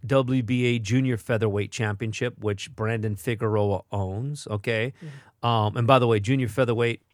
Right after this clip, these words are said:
Speaker 1: is the same as, um, same weight that J-, Daniel Roman is fighting.
Speaker 2: Yeah.
Speaker 1: Um, so that's, again, the, the, that, that whole weight division is really being highlighted in this particular card.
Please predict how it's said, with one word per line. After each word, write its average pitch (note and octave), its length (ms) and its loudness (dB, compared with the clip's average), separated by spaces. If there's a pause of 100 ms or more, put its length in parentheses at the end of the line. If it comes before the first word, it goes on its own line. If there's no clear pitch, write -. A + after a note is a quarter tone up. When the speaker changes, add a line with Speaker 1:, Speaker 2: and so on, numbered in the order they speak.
(160)
Speaker 1:
is G#2+ 140 -6
the A2 80 -6
same C3 300 -4
as, G#2 380 -4
um, G2 520 -4
same C3+ 200 0
weight C#3 220 0
that C3 100 -2
J-, A#2 260 0
Daniel B2 380 -2
Roman B2+ 500 -2 (220)
is G#2+ 140 -6
fighting. A2+ 420 0
Speaker 2:
Yeah. D#3 120 -10 (520)
Speaker 1:
Um, G#2 560 2
so A#2 160 -2
that's, A#2 320 2
again, A2 380 -2
the, G#2 100 -2
the, G#2+ 160 -4
that, G#2 260 -2
that A2 160 -2
whole A2+ 200 2
weight B2 180 -2
division G#2+ 400 -2
is G2 120 -4
really A#2+ 220 -2
being A2 360 -2
highlighted G2+ 600 0
in G2 100 -6
this G2 140 -6
particular G2 480 -8
card. B2 380 0